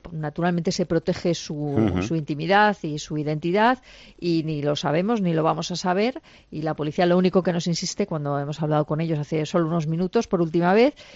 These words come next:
Speaker 1: es que cualquier, mm, persona, y al ser española, insisten en que puede haber testigos españoles alrededor que aporten algún dato,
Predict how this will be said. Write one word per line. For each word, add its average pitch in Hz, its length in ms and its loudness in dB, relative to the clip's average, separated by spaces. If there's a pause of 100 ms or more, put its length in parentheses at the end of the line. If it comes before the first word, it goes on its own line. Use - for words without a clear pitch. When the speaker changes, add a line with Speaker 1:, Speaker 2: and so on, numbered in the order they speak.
(200)
Speaker 1:
es 196 240 0
que 196 240 2
cualquier, 190 720 2
mm, 165 380 -6
persona, 175 600 2
y 143 320 -4 (220)
al 156 140 -6
ser 208 200 4
española, 180 600 2
insisten 165 400 -4
en 151 100 -8
que 160 80 -2
puede 202 260 4
haber 175 200 4
testigos 170 400 -4
españoles 165 500 -4
alrededor 165 380 2
que 170 80 -2
aporten 165 420 0
algún 160 320 -2
dato, 180 380 2